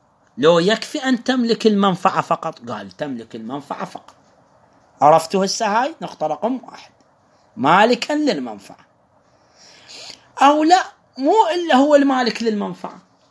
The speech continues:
أو من يقوم مقامه، أو بحكمه، يعني الذي يقوم مقامه، المخول، المستأجر مثلًا، اللي قلنا.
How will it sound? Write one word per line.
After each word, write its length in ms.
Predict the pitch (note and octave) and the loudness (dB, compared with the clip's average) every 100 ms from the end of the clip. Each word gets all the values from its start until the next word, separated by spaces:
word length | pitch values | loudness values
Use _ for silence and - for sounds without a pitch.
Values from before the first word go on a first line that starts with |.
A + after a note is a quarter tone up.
| - | 0
أو 160 | D3+ F3 | 0 2
من 300 | F3+ G3 G3+ | 2 2 2
يقوم 520 | A#3 - G4 G#4 F#4 | 2 2 2 2 2
مقامه، 680 | D4 B3 A#3+ G#3+ F3+ D#3+ D#3+ _ _ _ _ _ _ _ _ _ - | 2 4 4 4 0 -4 -8 _ _ _ _ _ _ _ _ _ 0
أو 180 | C#3+ E3 | 2 2
بحكمه، 840 | D#3 E3 F#3 F3+ F3 E3 G3+ C#4 D#4 | 0 -2 -4 -6 -6 -4 -4 -4 -4
يعني 220 | - E3 | -6 -6
الذي 340 | D#3+ D3 D#3 | -6 -6 -4
يقوم 420 | D3 C#3+ A3 B3+ | -4 -4 -2 0
مقامه، 540 | B3 G#3+ A#3+ C4 B3+ F3+ - _ _ _ _ _ _ _ C3 | -2 -2 -4 -4 -6 -8 -14 _ _ _ _ _ _ _ -2
المخول، 760 | D3 D3 - G3 B3+ C4 G#3+ - _ _ _ _ _ _ _ _ _ - | 0 -2 4 4 4 2 -2 -8 _ _ _ _ _ _ _ _ _ -6
المستأجر 840 | C#3+ D3 C#3 - G3+ A3+ G#3+ A#3+ | -2 -2 -2 2 2 4 0 0
مثلًا، 440 | A#3 G3+ G3+ F3+ - _ _ _ _ _ _ _ _ _ _ _ _ _ _ _ _ _ _ _ _ _ _ _ _ _ _ _ | -2 -4 -6 -8 -16 _ _ _ _ _ _ _ _ _ _ _ _ _ _ _ _ _ _ _ _ _ _ _ _ _ _ _
اللي 240 | C#3+ D3+ D3 | 0 0 -2
قلنا. 580 | C#3+ C#3 C#3 F3 F#3 | -2 -2 -2 -2 -4